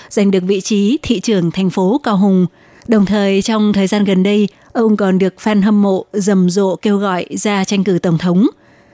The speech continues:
Tuy nhiên thì, ờ, cùng với sự xuất hiện của nhiều nhân vật cũng có ý định tranh cử tổng thống, đặc biệt trong đó có sự xuất hiện của ông Quách Đài Minh,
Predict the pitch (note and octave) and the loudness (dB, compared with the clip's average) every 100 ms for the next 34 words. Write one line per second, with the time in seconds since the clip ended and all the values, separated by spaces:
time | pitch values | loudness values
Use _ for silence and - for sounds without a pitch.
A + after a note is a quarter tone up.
0 | _ C4 B3 A#3+ A3+ G#3+ F#3+ F#3 F3+ - | _ 0 2 2 2 0 2 0 -2 -2
1 | G#3+ F#3+ F#3+ A3+ B3 G3 E4+ C4 G3+ F3 | 0 2 2 0 -2 -2 -2 0 -2 -2
2 | - F#3 F3+ F#3+ F#3+ F#3 G#3+ G#3 G3 - | -2 2 2 2 2 2 2 2 0 -4
3 | - A3 B3 F#3 F#3+ A#3 A3 G#3 G#3 G#3 | -2 -2 0 0 -2 0 0 0 -2 -2
4 | G3+ G3+ E3+ F3 D#3+ F3+ F3+ C4+ - - | 0 0 0 -2 0 2 2 2 -2 -16
5 | - - G#3+ G3+ G3 G3+ G3+ F#3+ F3+ A3 | -20 -6 -2 0 0 0 0 2 0 0
6 | E4 _ - - - G#3 B3 A#3 F#3+ A#3 | -2 _ -20 -12 -2 -2 0 0 0 -2
7 | D#4 B3 G3 F3 F#3+ F3+ F#3 G#3+ G#3 G#3 | -2 0 -2 0 0 0 0 0 2 0
8 | - D4 A#3 F#3 G3 A3 G#3+ | -2 -4 -2 0 2 4 2